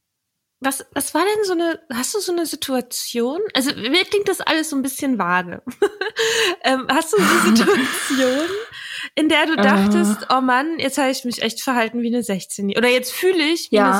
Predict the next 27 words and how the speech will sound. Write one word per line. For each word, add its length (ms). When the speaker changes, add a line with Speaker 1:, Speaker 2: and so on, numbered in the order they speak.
Speaker 1:
sechzehnjährige“? 540
Speaker 2:
wenn, 560
wenn 300
ich, 520
ähm, 720
wenn 140
ich 100
de-, 200
wenn 140
ich 160
Angst 240
hab, 100
verlassen 420
zu 200
werden. 380
Speaker 1:
Aha. 280
Speaker 2:
Also 220
auch 160
nur 200
kurz, 720
ja? 440
Also 420
wenn 140
ich 100
das 220
Gefühl 400
hab 300